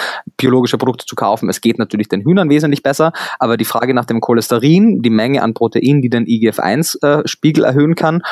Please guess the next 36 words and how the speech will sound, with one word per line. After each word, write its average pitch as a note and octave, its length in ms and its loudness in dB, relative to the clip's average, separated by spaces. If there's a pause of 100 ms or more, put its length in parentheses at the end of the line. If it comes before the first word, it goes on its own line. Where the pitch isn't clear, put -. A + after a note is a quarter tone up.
und B2 140 -2
das A#2 140 -2
Cholin B2+ 480 2
ist - 320 -4
bei A2+ 100 0
biologischen A#2+ 520 2
Produkten A#2+ 400 0
nach G2+ 140 0
meinem G#2 280 -2
Kenntnisstand G2+ 480 -2
nicht G2 240 0
anders. - 320 -4 (260)
Abschließend F3+ 540 0 (200)
nur C#3+ 160 4
meine C3+ 220 0
Empfehlung, D#3 540 0
wenn A#2+ 120 0
man C3+ 320 -4 (360)
tierische D3+ 360 0
Produkte C3 440 -2
weglässt, D3+ 440 -2
braucht A#2 220 -4
man C3+ 80 -2
natürlich C3 400 0
einen A#2 200 0
guten C#3 260 0
Ersatz A2 520 -2
für - 300 0
das F3 160 0
Protein E3 420 0
und C#3 120 0
den A2+ 120 -2
findet D3 280 0
man C3 120 0
im A#2+ 100 0
Pflanzenreich A2+ 680 -2